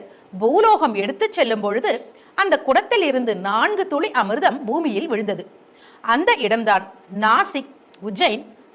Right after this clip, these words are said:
ஹரித்வார் மற்றும் பிரயாக். இந்த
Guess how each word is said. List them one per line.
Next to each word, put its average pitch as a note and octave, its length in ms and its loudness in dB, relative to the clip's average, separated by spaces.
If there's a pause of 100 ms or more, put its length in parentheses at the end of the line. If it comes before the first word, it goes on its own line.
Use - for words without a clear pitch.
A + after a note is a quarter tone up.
ஹரித்வார் A#3 560 0 (220)
மற்றும் - 260 -8 (580)
பிரயாக். A#3 440 4 (460)
இந்த G4 200 4